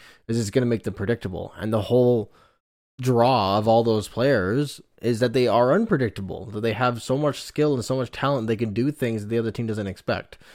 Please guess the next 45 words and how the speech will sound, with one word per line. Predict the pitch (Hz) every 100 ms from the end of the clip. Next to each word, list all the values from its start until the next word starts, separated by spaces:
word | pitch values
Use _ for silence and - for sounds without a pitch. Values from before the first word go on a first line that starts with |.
| - _ -
And | 113 110 101 - _
so | - 113
I, | 110 135 123 -
I | 117
personally, | 117 147 143 139
I |
wouldn't | 120 123 117
want | 110
any | 101 113
structure | 104 - 101 - 104
to |
the | 98
first | 98 -
power | 98 92
play. | 95
Just | 92 87
have, | - 107 104 98
you | 101
know, |
Tavares, | 95 104 110 107
Matthews, | 113 104 104 95
Marner, | 101 95 92
Nylander, | 95 90 90 92
Riley, | 90 87 85 -
and | 101
just | 92
let | 104 98
them | 104 98
fucking | 101 101
do | 92
their | 87
thing. | - 78 76 _ _ _ _ _ _ _ _
And | 123 123
where | 143
you'd | 147 139
implement | 190 185 165 120
the | 113
structure | - 202 254 - 110 98 135 - _ -
is | 113
on | 110
the | 98
second | - 180 151 113
power | 92 -
play | - -
unit, | 82 -